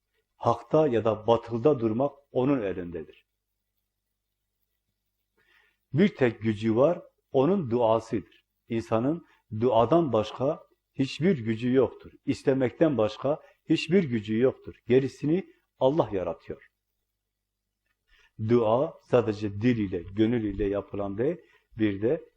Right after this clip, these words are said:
fiil ile beraber yapıldığında o duadır. Mesela biri "Ben cenneti istiyorum." diyebilir.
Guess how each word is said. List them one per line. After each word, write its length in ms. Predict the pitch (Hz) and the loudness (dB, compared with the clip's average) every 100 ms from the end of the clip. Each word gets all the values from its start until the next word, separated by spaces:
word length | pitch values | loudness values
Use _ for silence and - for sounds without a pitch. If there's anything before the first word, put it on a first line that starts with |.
| - | -16
fiil 340 | - 113 175 | -4 0 0
ile 340 | 131 98 87 - _ _ _ - | 0 -2 -4 -8 _ _ _ -10
beraber 400 | 104 107 113 139 | -4 0 2 2
yapıldığında 760 | 113 107 120 113 117 123 147 127 | 2 0 -2 -2 -2 0 0 -2
o 220 | 90 90 | -4 -6
duadır. 560 | 101 90 82 - - _ _ _ _ _ _ _ _ _ _ _ _ _ _ _ _ _ _ _ _ _ _ _ _ _ _ - | -2 -2 -4 -12 -20 _ _ _ _ _ _ _ _ _ _ _ _ _ _ _ _ _ _ _ _ _ _ _ _ _ _ 2
Mesela 460 | 143 147 117 107 107 | 2 4 2 2 2
biri 280 | 110 131 | 2 2
"Ben 220 | 120 127 110 | 2 0 0
cenneti 480 | 110 113 113 147 | 0 0 0 0
istiyorum." 520 | 123 - 120 117 113 104 | -2 -2 0 0 0 0
diyebilir. 380 | 117 117 120 | 2 2 0